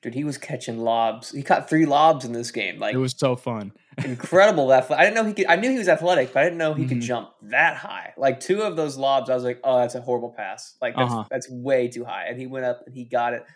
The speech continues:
Speaker 1: Lob City two point oh with Jeremy Sohan, Trey Jones. Uh, it's happening, Jude. It's official. It's, it's a thing.
Speaker 2: <laughs>
Speaker 1: But
Speaker 2: I'm with ya.
Speaker 1: Well, I was gonna say Minnesota clearly just did not read the scouting report at all.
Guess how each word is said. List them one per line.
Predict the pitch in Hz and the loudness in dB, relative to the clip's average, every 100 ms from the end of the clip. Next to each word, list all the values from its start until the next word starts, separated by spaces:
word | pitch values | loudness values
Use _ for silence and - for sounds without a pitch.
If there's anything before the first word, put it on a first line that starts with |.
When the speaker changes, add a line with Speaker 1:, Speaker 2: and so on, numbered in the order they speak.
| _ - | _ -4
Speaker 1:
Lob | 127 139 - | -2 -2 -4
City | 143 131 | -8 -8
two | 123 151 | -10 -10
point | 139 143 139 120 | -10 -12 -8 -6
oh | 117 117 _ - | -8 -10 _ -12
with | 131 | -10
Jeremy | 123 123 120 | -4 -4 -4
Sohan, | - 131 123 117 113 | -6 -8 -8 -10 -10
Trey | 120 113 | -10 -8
Jones. | 117 117 110 - _ _ _ _ | -8 -10 -12 -18 _ _ _ _
Uh, | - - - | -16 -16 -14
it's | 123 127 | -12 -6
happening, | 120 117 110 113 | -6 -8 -18 -18
Jude. | 95 78 | -14 -14
It's | 117 - | -14 -16
official. | - 113 - - | -14 -14 -14 -20
It's, | - 110 - | -18 -18 -14
it's | 117 160 | -8 -8
a | - | -6
thing. | - 190 - | -10 -10 -10
Speaker 2:
<laughs> | - _ _ _ _ 135 120 | -16 _ _ _ _ -16 -2
Speaker 1:
But | 131 123 | 0 2
Speaker 2:
I'm | 123 151 | 0 -2
with | 127 127 127 | -2 -4 -4
ya. | 110 107 _ _ _ _ _ _ - | -6 -8 _ _ _ _ _ _ -8
Speaker 1:
Well, | 123 156 | -2 0
I | 151 | 4
was | 156 | 2
gonna | 165 170 | 2 -4
say | 170 | -4
Minnesota | 143 170 196 - 143 175 | -4 -4 -6 -4 -2 -2
clearly | - - 135 135 143 143 139 | -6 -10 -8 -6 -6 -6 -8
just | 123 | -10
did | 123 120 | -10 -6
not | 123 113 117 | -6 -6 -6
read | 120 123 120 _ _ _ _ _ _ _ _ | -6 -6 -10 _ _ _ _ _ _ _ _
the | - | -14
scouting | - 113 104 127 | -10 -8 -6 -8
report | 131 131 151 - _ _ _ _ _ _ _ | -8 -8 -8 -10 _ _ _ _ _ _ _
at | 107 113 | -6 -4
all. | 104 95 147 - | -4 -4 -6 -8